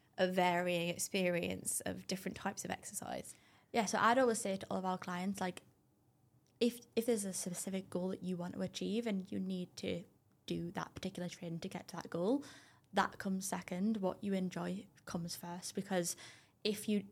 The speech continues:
Speaker 2: if you're forcing something just to get to a goal, chances are if you're not enjoying it,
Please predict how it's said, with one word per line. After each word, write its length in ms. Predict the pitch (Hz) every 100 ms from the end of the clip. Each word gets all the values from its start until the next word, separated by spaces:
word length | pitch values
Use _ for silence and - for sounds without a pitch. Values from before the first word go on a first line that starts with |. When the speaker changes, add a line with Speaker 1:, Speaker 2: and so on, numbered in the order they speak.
| -
Speaker 2:
if 180 | 190 196
you're 220 | 196 196 -
forcing 480 | - 196 196 190
something 500 | 180 170 175 175 202 196
just 260 | 190 180
to 60 | -
get 200 | - -
to 100 | 185
a 60 |
goal, 480 | 180 175 196 247 254 - _ _ _ _ _
chances 300 | - 202 190
are 120 | 185
if 100 | 180
you're 100 | 185
not 160 | 190 190
enjoying 400 | 190 180 170 196
it, 160 | 247